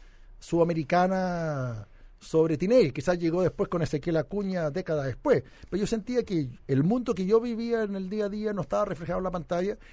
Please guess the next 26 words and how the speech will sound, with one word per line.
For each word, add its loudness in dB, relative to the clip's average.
y -6
en -2
esas -2
películas -4
que -8
eran -2
despreciadas -4
por -4
muchos, -4
que -8
no -6
estaban -2
en -6
los -6
cines -8
de -4
arte -8
normandí, -4
eh, 0
como 0
en 2
Albóndigas 4
con 0
Bill -2
Murray, 0
había 2